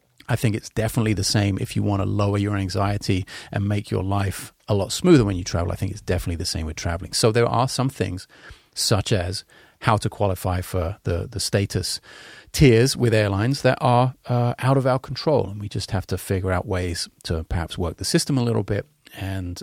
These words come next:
and, and work it to our advantage. And I'm gonna give you a bunch of, uh, ways to do that as we progress through the, uh, through the podcast here. Um, and I, I made notes, so I'm actually following some notes here. This isn't all off the top of my head. I'm also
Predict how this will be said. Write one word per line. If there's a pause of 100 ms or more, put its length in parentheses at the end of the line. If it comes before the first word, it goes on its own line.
and,
and
work
it
to
our
advantage. (380)
And (260)
I'm
gonna
give
you
a
bunch
of, (360)
uh,
ways
to
do
that (100)
as
we
progress
through (500)
the,
uh, (420)
through
the
podcast
here.
Um, (920)
and
I,
I
made
notes,
so
I'm
actually
following
some
notes
here.
This
isn't
all
off
the
top
of
my
head. (260)
I'm
also